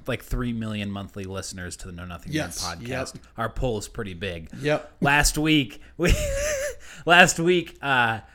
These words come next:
Speaker 1: I put out a cry for everyone to stop being so negative
Speaker 2: Yeah.
Speaker 1: about Game of Thrones because it's really ruining the experience for a lot of people, me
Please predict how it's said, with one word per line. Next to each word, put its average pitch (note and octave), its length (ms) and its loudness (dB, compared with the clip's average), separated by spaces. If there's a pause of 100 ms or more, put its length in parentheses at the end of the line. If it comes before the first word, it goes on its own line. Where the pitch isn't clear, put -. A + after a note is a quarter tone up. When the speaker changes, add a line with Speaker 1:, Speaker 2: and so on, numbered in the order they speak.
(100)
Speaker 1:
I E3 140 4
put F3 180 4
out D#3+ 140 8
a C#3 60 2
cry B2 640 2
for B2+ 260 0
everyone A2+ 440 0
to A2+ 100 -4
stop A2+ 320 0
being G#2 240 -2
so G2+ 160 -6
negative G2 600 -6
Speaker 2:
Yeah. C3 340 0 (180)
Speaker 1:
about G2 420 -2
Game G2+ 220 -4
of F2 100 -8
Thrones F2+ 380 -8
because G2 280 -10
it's F#2+ 160 -12
really C3 220 0
ruining A2+ 320 -2
the F#2+ 140 -4
experience F#2+ 500 -8
for G2 120 -14
a E2+ 40 -8
lot F2 160 -8
of F#2 80 -10
people, G#2+ 260 -10
me C3+ 100 -2